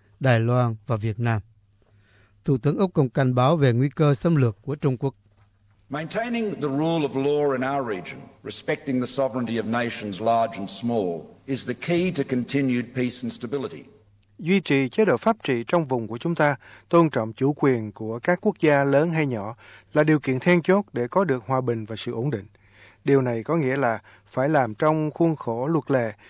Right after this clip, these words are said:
Speaker 3: và đôi khi phải chấp nhận thỏa hiệp lâu dài. Đó là ý nghĩa chế độ pháp trị. Đó là lý do tại sao chế độ này có hiệu quả.
Speaker 1: Bộ trưởng Quốc phòng Marise Payne cũng tuyên bố như sau.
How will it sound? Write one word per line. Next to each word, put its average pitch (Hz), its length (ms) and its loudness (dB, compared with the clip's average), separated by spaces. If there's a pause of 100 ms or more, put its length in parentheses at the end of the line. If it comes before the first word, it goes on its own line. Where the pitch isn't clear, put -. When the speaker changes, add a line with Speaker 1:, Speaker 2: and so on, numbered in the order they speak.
(220)
Speaker 3:
và 131 160 0
đôi 165 180 4
khi 175 260 4
phải 127 240 -2
chấp 208 240 0
nhận 117 180 -2
thỏa 139 160 0
hiệp 143 220 0
lâu 156 160 2
dài. 131 260 0 (480)
Đó 151 240 4
là 165 100 0
ý 160 180 4
nghĩa 127 300 0
chế 196 180 2
độ 127 120 2
pháp - 240 -2
trị. 110 240 -2 (340)
Đó 156 420 2
là 135 200 0
lý 156 200 0
do 170 220 4
tại 127 200 -2
sao 160 320 2
chế 202 160 2
độ 127 180 2
này 117 300 -4
có 135 180 -2
hiệu 135 220 -4
quả. 107 300 -6 (1000)
Speaker 1:
Bộ 147 240 8
trưởng 139 200 0
Quốc 208 180 -2
phòng 139 640 2
Marise 156 440 2
Payne 139 260 4 (120)
cũng 135 300 -2
tuyên 135 220 2
bố 127 140 4
như 143 160 0
sau. 113 260 -2